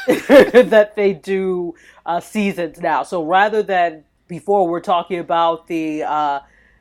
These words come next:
Speaker 1: you know, a-, anything be, uh, before the early two thousands, where you, I think it was, like, America's Next Top Model that really started with these
Speaker 2: Well, they're,
Speaker 1: set
Speaker 2: they call their, they call
Speaker 1: cycles.
Speaker 2: their cycles.
Speaker 1: Cycles,
Speaker 2: Yeah, so
Speaker 1: yes.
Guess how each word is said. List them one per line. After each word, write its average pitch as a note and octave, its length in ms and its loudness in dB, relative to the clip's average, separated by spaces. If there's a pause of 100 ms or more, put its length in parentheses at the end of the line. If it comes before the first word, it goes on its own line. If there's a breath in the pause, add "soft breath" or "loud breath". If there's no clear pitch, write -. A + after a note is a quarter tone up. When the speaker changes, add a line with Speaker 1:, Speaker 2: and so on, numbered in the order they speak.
Speaker 1:
you F#3 160 -2
know, F3 340 0
a-, - 200 -4
anything A#3 680 2 (600)
be, G3 340 -4
uh, F3 160 -4
before F3 800 0 (120)
the F#3 100 -4
early F#3 380 -4
two F#3+ 160 -14
thousands, E3+ 720 -4 (420)
where F3 720 -4
you, F3+ 440 -10 (400)
I F#3+ 120 -8
think E4+ 180 -6
it G#4+ 100 -4
was, F4 140 -4
like, F#3+ 160 0
America's F#3+ 400 -6
Next E3+ 240 -8
Top D#3+ 240 -4
Model F3 280 -4
that D#3 180 -8
really E3+ 200 -10
started E3+ 360 -6
with D3+ 220 -12
these E3+ 360 -12
Speaker 2:
Well, F3 100 -6
they're, D#3 140 -2
Speaker 1:
set - 140 0
Speaker 2:
they F#3+ 80 -2
call G#3 220 2
their, D3+ 100 0
they E3+ 80 -2
call G3 140 4
Speaker 1:
cycles. D#3 80 2
Speaker 2:
their C3 120 0
cycles. C3+ 640 -4
Speaker 1:
Cycles, G3+ 480 2
Speaker 2:
Yeah, - 40 0
so - 0 -
Speaker 1:
yes. G3 320 4